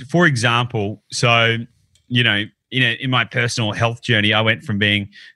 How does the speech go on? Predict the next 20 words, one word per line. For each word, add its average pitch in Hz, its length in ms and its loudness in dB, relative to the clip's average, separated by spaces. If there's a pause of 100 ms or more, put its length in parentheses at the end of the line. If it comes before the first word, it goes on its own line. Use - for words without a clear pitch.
very 147 300 2
overweight 117 720 0
to 107 480 2
probably 131 220 2
a 110 60 0
little 110 220 0
underweight, 104 640 0
and 104 100 -4
I 104 60 0
did 101 140 -6
that 101 140 -2
fairly 98 340 -2
quickly 90 480 -4
by 87 280 0
having 90 280 -2
a 92 40 -2
very, 90 400 0 (320)
uh, 92 200 0
restrictive 92 520 -4
diet. 107 380 0